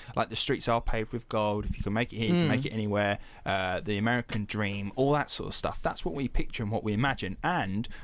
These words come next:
Speaker 1: what the two British tourists who stay at the Cecil Hotel, that's what they pictured as well. And then they were like,
Speaker 2: Yeah.
Speaker 1: "Oh, we like, we like to go out walking." And they literally, they went out walking for about ten minutes, and they were like, "There's more homeless people here than there are actual people."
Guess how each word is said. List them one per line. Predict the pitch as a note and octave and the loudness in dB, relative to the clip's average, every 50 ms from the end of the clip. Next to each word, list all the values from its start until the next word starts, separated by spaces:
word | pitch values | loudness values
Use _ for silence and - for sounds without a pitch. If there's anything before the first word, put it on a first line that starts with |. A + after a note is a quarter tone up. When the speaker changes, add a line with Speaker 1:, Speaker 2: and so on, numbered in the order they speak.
| - - - - | -12 -12 -4 2
Speaker 1:
what | B2 C3 B2+ - - | 2 2 2 2 0
the | - C3 A#2+ A#2+ A#2+ | 0 0 0 0 0
two | - - - C#3+ B2+ A2+ G#2+ | -2 0 2 2 2 2 0
British | - - E3 - - - G2 - - - | 2 0 0 0 0 0 0 -2 -2 -2
tourists | - - E3+ E3 D3 G2 D2 F2+ A2 - - - - - - - - - | 2 2 4 4 4 2 0 -2 0 0 -2 -2 -2 -4 -4 -4 -2 0
who | - A#2 G2+ | 0 2 2
stay | - - - C3+ B2+ B2+ | 2 2 2 0 -2 0
at | C3+ D3 D3+ D3 - | 0 -2 -2 -2 -2
the | - | -2
Cecil | - - - F#2+ F#2 - - E2+ | 0 0 0 0 -2 -4 -2 0
Hotel, | G2+ E2+ D#2 - - D2 E2 E2+ F#2+ B2 - - - - - - | 0 0 0 -2 -2 -2 0 0 0 -2 -2 -8 -16 -18 -14 -4
that's | - B2+ D3 D#3+ C#3+ - - | 0 0 0 2 0 0 0
what | D#3 - - | 0 -2 0
they | B2+ C#3 C#3+ E3 E3+ D#3+ | -2 0 0 0 -2 2
pictured | - - - - - - G2 F2+ | 2 2 2 2 2 -2 -4 -2
as | F#2+ - | -2 0
well. | - G#2+ G2+ F#2+ - - G#2 A#2 - - - - - - | 0 0 0 0 0 0 -2 -2 -2 -6 -12 -14 -4 -2
And | A#2 A#2 A#2+ | 0 2 2
then | A#2 A#2 A#2 | 2 2 2
they | A2+ A2+ | 2 2
were | A#2 - | 4 6
like, | - A2+ A2+ A2+ C3 | 6 6 4 4 4
Speaker 2:
Yeah. | - | 4
Speaker 1:
"Oh, | F3+ E3+ | 4 4
we | C#3+ C#3+ D#3 | 4 4 2
like, | E3 D#3 - - - | 2 0 -2 -2 -2
we | D3+ D3+ | 0 2
like | D#3 D3+ C3+ - | 2 2 0 0
to | - - | -4 0
go | - C#3 | 2 2
out | C3+ C3+ - - | 2 2 0 -2
walking." | C3+ E3 F3+ F3 - - - G#2 G2 F#2 F2+ - - - - - - | -2 -2 -2 -2 -2 -2 -2 0 0 -2 -4 -8 -10 -18 -16 -4 -2
And | A2 A2+ A#2 | 0 0 2
they | A#2 | 2
literally, | A#2+ C3 - - - G#2 G2+ | 2 0 0 -2 -2 -2 0
they | G2+ G2+ | 0 2
went | G#2 A2+ A#2 | 2 2 2
out | A#2 - - | 0 0 0
walking | A#2 A2+ A2 - - G2+ F2+ | 0 0 0 0 -2 -4 0
for | G2+ | 0
about | G2 E2+ - | 0 0 0
ten | - - - G#2+ G#2+ | 0 0 0 0 0
minutes, | G#2+ G#2 F#2 F#2 D2+ - - - - - | 0 0 -2 -4 -4 -2 -2 -4 -2 0
and | G#2+ G#2+ | 0 0
they | G#2 | 2
were | G2 G2+ | 2 2
like, | G#2 G2+ - - - - | 2 2 0 -4 -10 -4
"There's | A2+ A#2+ G#2+ G#2 G2+ | 0 0 0 0 2
more | A#2 A#2 A2+ A2 G#2+ | 2 2 2 4 2
homeless | A#2 A2 G#2+ G#2 F#2 - | 2 2 0 -2 -4 -2
people | - - G2 - - F#2 | -2 -2 -2 0 -2 -2
here | F#2 A2 G#2 F#2+ F#2+ | 0 0 0 0 0
than | F2 F#2 F2+ | 0 -2 -2
there | F#2 F#2 | 0 0
are | F#2+ F#2 - - | 2 0 0 0
actual | G2+ G2 - - - F#2+ D#2+ | -2 -4 -4 -6 -8 -8 -6
people." | - F#2 F2 F2+ - - E2+ C#2 G#1 - | -4 -6 -6 -4 -2 -2 -2 -2 -4 -8